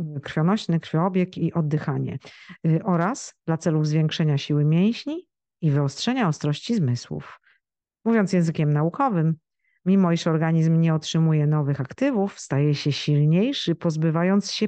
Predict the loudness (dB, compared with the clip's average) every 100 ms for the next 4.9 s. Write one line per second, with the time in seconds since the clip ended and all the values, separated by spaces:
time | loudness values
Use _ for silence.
0 | -2 -4 -4 -4 -2 -2 -2 -8 -14 -20
1 | _ _ _ _ _ _ _ _ -6 0
2 | 2 4 2 2 0 0 2 2 0 0
3 | -2 -2 0 2 2 2 0 -4 -4 -4
4 | -4 -4 -2 0 0 0 0 0